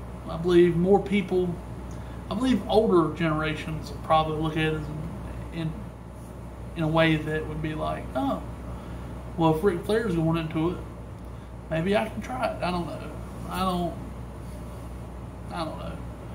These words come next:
But that's pretty much my video on it.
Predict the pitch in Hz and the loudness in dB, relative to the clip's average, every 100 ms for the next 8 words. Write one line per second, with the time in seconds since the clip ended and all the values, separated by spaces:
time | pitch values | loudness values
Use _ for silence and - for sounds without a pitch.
0 | - - - - - 180 190 190 - - | -10 -10 -10 -10 -4 2 4 4 2 -4
1 | - - - - - - - - - - | -10 -10 -10 -12 -12 -14 -14 -14 -14 -14
2 | - - - 196 - 285 254 233 190 202 | -14 -12 -6 -4 -2 0 2 4 4 4
3 | 175 208 196 170 175 180 175 156 | 6 6 8 6 6 4 2 0